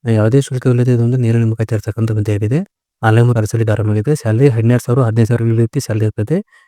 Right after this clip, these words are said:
ಏಜ್ ಲಿಮಿಟ್ ಮತ್ತು ಲಾಸ್ಟ್ ಡೇಟ್ ಯಾವಾಗಿದೆ, ವಯೋಮಿತಿ ಏನಿದೆ, ಅರ್ಜಿಯನ್ನು ಹೇಗೆ ಸಲ್ಲಿಸಬೇಕು, ಏನು ಮಾಹಿತಿ ಬಂದಿದೆ ಅಂತ ಈ ವಿಡಿಯೋ ನೋಡೋಣ. ವಿಡಿಯೋ ನಾನು ಸ್ಕಿಪ್ ಮಾಡದೆ ಕೊನೆ ತನಕ ನೋಡಿ. ಹಾಗೆ ಮಾಹಿತಿ ಇಷ್ಟ ಆದರೆ ಒಂದು ಲೈಕ್ ಮಾಡಿ ಮತ್ತು ಶೇರ್ ಮಾಡಿ, ನಿಮ್ಮ ಅನಿಸಿಕೆಯನ್ನು ಕಾಮೆಂಟ್ ಮಾಡಿ.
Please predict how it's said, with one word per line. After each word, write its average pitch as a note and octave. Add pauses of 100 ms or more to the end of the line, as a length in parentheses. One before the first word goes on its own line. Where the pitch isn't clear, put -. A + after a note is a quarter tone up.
(160)
ಏಜ್ C3+
ಲಿಮಿಟ್ B2+
ಮತ್ತು C3
ಲಾಸ್ಟ್ A2
ಡೇಟ್ A#2
ಯಾವಾಗಿದೆ, A2+
ವಯೋಮಿತಿ A#2
ಏನಿದೆ, A2
ಅರ್ಜಿಯನ್ನು A2+
ಹೇಗೆ A2+
ಸಲ್ಲಿಸಬೇಕು, G#2+
ಏನು A2+
ಮಾಹಿತಿ A2
ಬಂದಿದೆ G#2
ಅಂತ G#2+ (460)
ಈ C#3+
ವಿಡಿಯೋ C3
ನೋಡೋಣ. A2
ವಿಡಿಯೋ A#2+
ನಾನು A#2
ಸ್ಕಿಪ್ -
ಮಾಡದೆ A#2
ಕೊನೆ A2+
ತನಕ A2+
ನೋಡಿ. B2
ಹಾಗೆ A2+
ಮಾಹಿತಿ G#2
ಇಷ್ಟ A#2
ಆದರೆ A2+
ಒಂದು G#2+
ಲೈಕ್ G#2
ಮಾಡಿ A2
ಮತ್ತು A2
ಶೇರ್ A2
ಮಾಡಿ, G#2+ (400)
ನಿಮ್ಮ A2
ಅನಿಸಿಕೆಯನ್ನು A2
ಕಾಮೆಂಟ್ G#2+
ಮಾಡಿ. A2